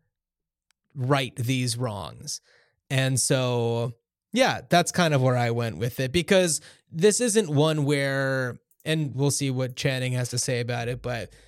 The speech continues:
to do something that's just like, "Okay, well, this is your Carl and this is your Sam," like, to do that, I don't think would work as well as, like, taking it in a different direction.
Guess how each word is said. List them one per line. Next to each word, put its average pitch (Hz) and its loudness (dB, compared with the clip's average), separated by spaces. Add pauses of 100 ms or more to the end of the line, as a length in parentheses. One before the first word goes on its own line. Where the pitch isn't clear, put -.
(520)
to 160 2
do 143 4
something 135 0
that's 123 -2
just - -2
like, 127 -4
"Okay, 175 2
well, 160 2
this 131 0
is 185 -4
your 208 -2
Carl 123 0
and 123 -4
this 127 -4
is 147 -4
your 156 -2
Sam," 120 -4
like, 120 -6 (260)
to 175 0
do 196 2
that, 131 0 (120)
I 143 0
don't 135 0
think 120 -2
would 123 -2
work 120 -2
as 120 -2
well 120 -4
as, 120 -4
like, 113 -10 (380)
taking 143 2
it 127 -2
in 123 -2
a 120 0
different 120 -4
direction. 113 -4